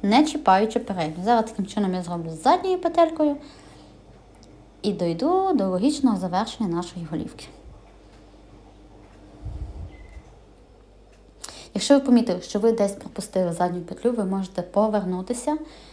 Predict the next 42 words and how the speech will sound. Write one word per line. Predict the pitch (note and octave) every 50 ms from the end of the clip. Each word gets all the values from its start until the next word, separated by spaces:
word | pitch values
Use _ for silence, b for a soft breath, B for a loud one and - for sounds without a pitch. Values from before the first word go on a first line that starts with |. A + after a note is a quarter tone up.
| B B -
і | G3 F#3+ A3 C4+ C#4+
прошити | - - G3+ G3 G3 - G3 G3 A3 G#3+ - -
її | - - F#3 F3 F3 E3+ F#3
ще | F#3 - - - E3+ E3 F3
раз, | F#3 - - - - b b b b b b b
щоб | - - - - F#3 F#3+
вона | - F3+ F3+ G3 A3 A3+
не | A3 G#3+ G3
виглядала, | F#3+ F#3+ F#3 F3+ F3 G3 G3 G3 G3
тому | G3 G3 G3+ G#3+ G#3+
ко-, | G#3+ - G3+ - - G3+
ну, | G#3 G3+ F#3 F3+ F3+ F3
бо | F#3
ви | F#3+ F#3 G3
коли | - G3+ G3+ G#3+ G#3 G#3 B B B B B B B -
затягуєте | F#3 F3+ F#3+ F#3 - G#3 G3+ F#3 F3+ F#3 F3+ E3+ -
дуже | F3+ E3+ F#3+ F3+ F3 E3+
петлі, | - - A3+ C#4+ E4+ - - C4+ A#3 G3 - - B B B B B B B B B B B B B B B B B B - - - - - - - - -
то | - A3 G#3+ G#3+ G#3
той | - B3+ A#3+
момент, | A#3 A#3 A3+ A#3 A#3 A3 G#3+
якщо | G#3+ G3+ - - G#3+
одна | G3+ G3 G3+ G#3
десь | G3 F#3+ F#3+ -
не | G#3 F#3
затягнута, | F3+ F#3+ - C#4 D4 D#4 D#4 C4+ -
її | F#3+ F3+ F3 E3 E3 G3+ G#3
дуже | E3+ G3 G#3 A3+ A3 A#3
помітно. | A#3 - G#3+ G#3+ G3+ F3+ E3 - - F3 F3
Вона | F3 G3 G3+ A3 A#3
буде | G#3+ G3 A3 G#3+ F#3+ F#3
якби | F#3+ G3 F3+ F#3
так | - F#3+ F#3 - - B B B B B B
кучеряво | - - A3 A3+ - G#3+ G3 F#3 D#3 D#3 D#3+ D#3
виглядати. | D#3+ E3+ E3 E3 E3+ E3 E3 E3+ F3 - - F#3+
От | F#3 - -
я | F#3+
зараз | F#3 - F#3+ F#3 F#3+ F#3+
пропустила | - - F3+ - - - - - F#3 F3 E3+
одну | E3+ E3+ E3 F3+
таку | E3+ - - G3+
петлю, | - - B3+ - D4+ F4